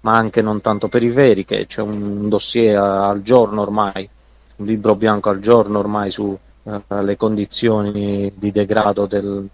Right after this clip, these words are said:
di, di alcuni quartieri milanesi, eh, alloggi occupati, eh, aree completamente in mano a Rom o a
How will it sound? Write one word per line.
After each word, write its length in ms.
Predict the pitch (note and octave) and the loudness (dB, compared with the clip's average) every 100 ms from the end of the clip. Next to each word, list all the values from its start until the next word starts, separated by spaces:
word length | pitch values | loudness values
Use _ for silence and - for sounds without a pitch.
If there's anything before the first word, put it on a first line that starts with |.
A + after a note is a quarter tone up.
| _ | _
di, 140 | G2+ | -12
di 180 | G2 G2+ | -8 -4
alcuni 340 | G2 - G#2 | -4 -2 -6
quartieri 400 | F#2+ G#2+ - A2+ | -4 -4 -2 -4
milanesi, 480 | G#2 G#2 G2+ F#2 - - - - _ _ | -2 -2 -2 -4 -10 -16 -20 -20 _ _
eh, 560 | - G2 G2 G2 F#2+ F#2+ _ - _ _ - - | -8 -4 -4 -4 -6 -10 _ -20 _ _ -20 -6
alloggi 400 | G2 G#2+ A#2 G#2+ | 0 4 4 2
occupati, 960 | G#2+ - G2+ A#2+ B2 A2 - G#2+ G2+ - _ _ _ | -6 -6 2 6 6 6 4 -2 -4 -6 _ _ _
eh, 340 | G#2+ G2+ G2 G2 - _ _ _ _ F#2+ F#2+ F#2+ F#2 F#2+ _ _ _ _ _ _ _ _ | -4 -2 -4 -6 -12 _ _ _ _ -20 _ -20 -20 -20 _ _ _ _ _ _ _ _
aree 1000 | G2 - A2+ A#2+ A#2+ A2+ A2+ A2 G#2+ G#2 | -10 0 4 4 6 6 4 4 4 2
completamente 680 | G2+ G#2 G2 G#2+ G#2+ G#2+ G#2 | 0 -4 -2 -2 0 -4 -4
in 60 | G#2 | -2
mano 300 | G#2+ G#2+ G2+ | 0 0 -2
a 40 | |
Rom 460 | G2 G#2+ A2 G#2+ G2+ | 0 2 2 0 -2
o 320 | G#2 G#2 G#2 - - _ - | 0 0 -2 -10 -20 _ -10
a 520 | G#2 G2+ G2 G2+ | -6 -4 -2 -4